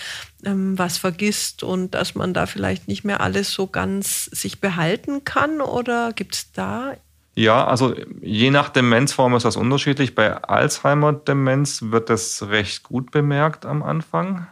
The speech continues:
Speaker 2: Ähm, und der klassische Alzheimer-Patient, der überspielt sehr stark seine Defizite. Da ist die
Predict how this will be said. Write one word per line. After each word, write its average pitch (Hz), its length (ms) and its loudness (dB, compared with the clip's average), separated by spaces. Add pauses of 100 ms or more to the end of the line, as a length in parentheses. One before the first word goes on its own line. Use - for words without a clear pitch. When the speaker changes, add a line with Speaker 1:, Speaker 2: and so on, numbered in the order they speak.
(140)
Speaker 2:
Ähm, 131 540 -2 (160)
und 110 500 -4
der 104 100 4
klassische 107 480 0
Alzheimer-Patient, 110 840 0
der 110 80 2
überspielt 101 720 -2 (180)
sehr 98 240 -4
stark 95 460 -2 (100)
seine 95 480 -4 (160)
Defizite. 92 680 -6 (680)
Da 95 100 -2
ist - 320 -6
die 98 180 -4